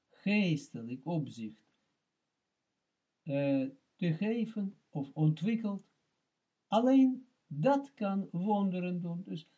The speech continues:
het verdrukken, eh, kan men dat wel doen, maar het zal nooit werken. Ja, alleen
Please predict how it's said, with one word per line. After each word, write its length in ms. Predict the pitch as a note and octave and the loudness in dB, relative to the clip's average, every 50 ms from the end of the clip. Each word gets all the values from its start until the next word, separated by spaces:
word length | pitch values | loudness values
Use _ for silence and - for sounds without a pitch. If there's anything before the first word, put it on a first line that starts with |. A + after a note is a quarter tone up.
| _ _ _ _ _ _ _ _ _ _ | _ _ _ _ _ _ _ _ _ _
het 260 | _ - - G#3 E3 | _ -8 -6 -6 -6
verdrukken, 720 | - - A3+ A3 G3 G3 B3 B3+ A#3+ - G#3+ G3+ G3+ F3+ - _ _ _ _ _ _ _ _ _ _ _ _ _ _ _ _ _ _ | -4 -2 -2 -2 0 0 -2 -2 0 0 0 0 0 -2 -4 _ _ _ _ _ _ _ _ _ _ _ _ _ _ _ _ _ _
eh, 500 | - G3 G3+ G3 F#3 F#3 F3+ F3 E3 F3+ F3 E3 E3+ D#3+ | -4 -2 0 2 2 2 0 0 -4 -6 -10 -12 -12 -4
kan 240 | - C4 C4 B3+ A3+ | 0 2 2 4 4
men 180 | F#3+ F3 E3+ E3 | 4 2 2 2
dat 180 | E3 D#3+ D#3+ | 0 0 0
wel 260 | D#3+ E3+ F#3 F3+ F3+ | 2 2 0 0 0
doen, 240 | F3+ C4 C4 A#3+ G#3+ | 0 0 2 2 2
maar 240 | G3+ G3 F#3+ F3+ E3 | 2 0 0 -2 -2
het 160 | F3+ F#3 E3+ D#3+ | -4 -4 -4 -2
zal 220 | G3+ G3 F#3 F#3+ | -2 -2 0 0
nooit 260 | G3 G3 G3 G#3 F3+ | 0 0 -2 -2 -4
werken. 480 | G3 A3+ A#3 A3+ G#3+ E3 - - D3+ - _ _ _ _ _ _ _ _ _ _ _ _ _ _ _ _ _ _ _ _ _ _ _ _ _ _ _ _ _ _ _ _ _ _ _ _ _ _ _ _ _ _ _ _ _ _ _ _ _ _ _ _ _ _ _ _ _ _ _ _ _ _ _ _ _ _ _ _ _ _ _ _ _ _ _ _ _ _ _ _ _ _ _ _ _ _ | -4 -4 -4 -4 -6 -6 -10 -14 -18 -18 _ _ _ _ _ _ _ _ _ _ _ _ _ _ _ _ _ _ _ _ _ _ _ _ _ _ _ _ _ _ _ _ _ _ _ _ _ _ _ _ _ _ _ _ _ _ _ _ _ _ _ _ _ _ _ _ _ _ _ _ _ _ _ _ _ _ _ _ _ _ _ _ _ _ _ _ _ _ _ _ _ _ _ _ _ _
Ja, 260 | - F3+ A3+ A3+ - - | -8 -8 -6 -8 -8 -8
alleen 500 | - C#3+ C3+ C3+ C#3 C#3 C#3 C#3 C#3 - | -6 -4 -2 0 0 0 0 -2 -4 -8